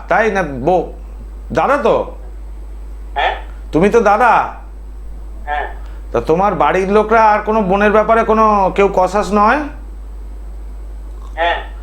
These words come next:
Speaker 1: এটা তো ফেব্রুয়ারি মাস, তাই না? তা মে মাস আর তিনটে মাস আছে, তা ফেলে রাখলে কি করে হবে? তাহলে সেক্ষেত্রে তোমাকে শেওড়াপল্লিতে অতি শীঘ্রই যোগাযোগ করতে হবে।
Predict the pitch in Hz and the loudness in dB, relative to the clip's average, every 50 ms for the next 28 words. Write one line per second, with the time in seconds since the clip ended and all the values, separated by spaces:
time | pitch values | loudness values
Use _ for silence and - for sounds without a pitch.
0 | - - - - - - 143 165 165 214 226 262 247 180 202 220 220 240 262 277 | -12 -12 -12 -12 -2 0 2 2 4 4 2 2 2 2 2 0 4 6 6 6
1 | 277 302 285 285 254 214 170 - - - - - 180 196 226 269 311 349 370 370 | 6 4 4 4 4 4 2 0 -2 -8 -4 -2 0 2 4 4 4 4 2 0
2 | - - - - - - - - - - - 214 208 208 226 262 285 294 302 311 | -2 -8 -14 -14 -16 -14 -16 -14 -6 0 2 4 4 6 6 6 6 6 4 4
3 | 311 302 302 302 294 285 277 294 269 311 302 294 311 302 - 294 277 240 254 220 | 4 2 2 2 2 2 4 4 6 4 6 6 6 4 4 4 2 2 2 2
4 | 233 - 214 240 269 277 285 285 277 294 294 - 285 269 294 302 302 294 294 269 | 2 2 4 4 6 6 6 6 4 2 2 2 2 2 4 4 6 4 4 4
5 | 240 196 160 135 113 101 - - - - - - - - - - - - - - | 4 4 4 4 2 0 -4 -8 -12 -12 -12 -12 -12 -12 -12 -12 -12 -12 -12 -12
6 | - - - - - - - - - - - - - - - - - - - - | -12 -12 -12 -12 -12 -12 -12 -12 -12 -12 -12 -12 -12 -12 -12 -12 -12 -12 -12 -12
7 | - - - - - - - - - 170 208 208 208 214 208 214 247 247 - 269 | -12 -12 -12 -12 -12 -12 -4 0 2 2 2 2 2 0 2 2 2 2 4 4
8 | 277 214 269 269 277 262 285 - 220 226 226 240 262 262 - 269 277 277 - 277 | 4 6 6 4 4 4 2 2 2 2 4 4 2 4 4 4 2 4 4 4
9 | 269 262 254 247 - 262 247 220 254 294 302 262 285 269 277 254 269 254 - 240 | 4 4 2 0 0 0 2 4 4 4 6 6 6 6 6 6 4 2 2 2
10 | 240 240 - 220 202 190 160 143 127 | 0 2 2 2 2 2 2 2 2